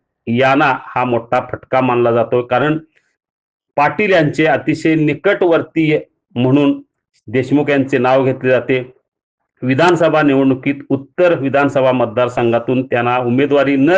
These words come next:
दिल्यामुळे नाराज झालेल्या देशमुख यांनी अखेर काँग्रेसला रामराम करण्याचा निर्णय घेतलाय.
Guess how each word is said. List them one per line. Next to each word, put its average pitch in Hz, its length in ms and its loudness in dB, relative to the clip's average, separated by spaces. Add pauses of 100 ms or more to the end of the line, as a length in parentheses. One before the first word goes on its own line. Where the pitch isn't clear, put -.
दिल्यामुळे 127 440 -2 (320)
नाराज 135 640 0
झालेल्या 127 480 2
देशमुख 117 560 -2 (100)
यांनी 117 480 0
अखेर 127 460 0 (500)
काँग्रेसला 151 680 2
रामराम 135 480 0
करण्याचा 127 440 -2
निर्णय 120 320 0
घेतलाय. 117 400 0